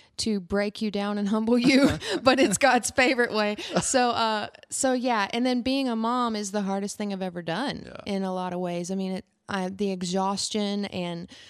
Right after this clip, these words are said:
Speaker 1: loneliness when you're up in the middle of the night nursing and, uh, when you're at home with your kids and, um, you just feel like you're going nuts. You know, I,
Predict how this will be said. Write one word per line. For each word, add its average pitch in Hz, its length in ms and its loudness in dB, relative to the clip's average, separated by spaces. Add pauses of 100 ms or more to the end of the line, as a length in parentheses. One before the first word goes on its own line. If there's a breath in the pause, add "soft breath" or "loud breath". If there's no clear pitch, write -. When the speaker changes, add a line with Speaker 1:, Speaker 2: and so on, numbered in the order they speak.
(160 loud breath)
Speaker 1:
loneliness 254 720 0
when 233 140 -2
you're 226 160 0
up 220 160 -2
in 226 80 -2
the 220 60 0
middle 220 200 0
of 214 60 -4
the 220 60 -4
night 214 160 -4
nursing 214 640 -2
and, 185 200 -6 (320 loud breath)
uh, 185 160 -6
when 202 200 -2
you're 202 160 0
at 196 100 -4
home 214 300 -2
with 208 120 -2
your 196 120 -4
kids 202 440 -6
and, 175 280 -8 (400 loud breath)
um, 170 500 -6 (200)
you 196 140 -2
just 180 240 -4
feel 185 140 -2
like 175 140 -6
you're 175 100 -6
going 165 260 -6
nuts. 165 480 -8
You 226 140 -2
know, 220 160 0
I, 220 60 -2